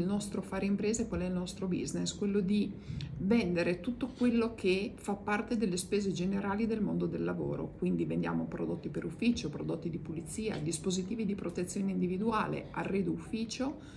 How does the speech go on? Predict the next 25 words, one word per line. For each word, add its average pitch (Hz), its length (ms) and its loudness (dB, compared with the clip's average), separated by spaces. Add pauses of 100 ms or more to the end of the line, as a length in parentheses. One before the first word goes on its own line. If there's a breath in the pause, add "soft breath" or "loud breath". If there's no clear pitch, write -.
(240 loud breath)
noleggio 233 400 8
operativo 240 560 0
di 202 160 4
tutto - 260 -4
quello 220 220 0
che 202 140 -2
è 208 40 4
l'information 185 600 0
technology, 165 680 -2 (420 loud breath)
dal 175 140 2
P 175 120 -2
C 233 200 2
al 180 120 0
computer 285 840 0 (160)
alla 180 200 2
stampante 180 840 -2
e 196 100 0
a - 20 -2
tutto 226 240 -2
quello 214 180 4
che 175 140 0
ci - 100 -2
immaginiamo 180 560 0
nell'ambito 170 500 0
informatico. 82 920 -4